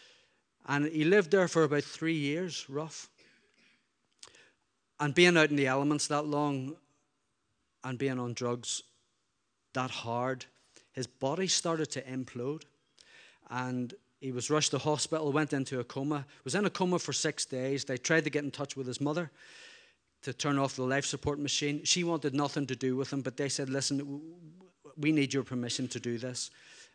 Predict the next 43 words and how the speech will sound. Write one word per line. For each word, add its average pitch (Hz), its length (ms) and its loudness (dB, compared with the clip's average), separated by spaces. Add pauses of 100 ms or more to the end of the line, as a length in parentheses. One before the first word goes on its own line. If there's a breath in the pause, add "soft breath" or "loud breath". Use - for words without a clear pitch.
And 123 100 -4
she 135 80 0
said, 131 220 2
"Okay, 127 260 -2
I'll 123 100 -2
come 120 280 -6
and, 120 140 -6
and 120 260 -8
we'll 120 100 -4
turn 120 240 -6
it 110 100 -8
off." 120 280 -8 (160 soft breath)
Christians 170 560 2
heard 123 240 -4
about 151 280 -6
it. 151 80 -10 (760 loud breath)
They 131 140 0
went 151 320 4
to 147 100 -4
the 131 80 -2
hospital, 143 720 -4 (160)
pleaded 165 440 4
with 139 200 -2
the 139 80 -4
mother, 127 280 -2
"Can 139 140 -6
we 127 100 0
pray 135 380 -2 (240 soft breath)
for 139 360 -2
him?" 143 320 -4 (440 loud breath)
And 123 180 -6
she 156 160 0
said, 139 280 0
"Well, 131 280 0
he's 131 160 -6
gonna 160 240 4
die. 123 460 -2
Nothing 147 380 0
else 120 200 -4
is 120 100 -4
gonna 123 200 -4
be 120 140 -6
done. 120 380 -6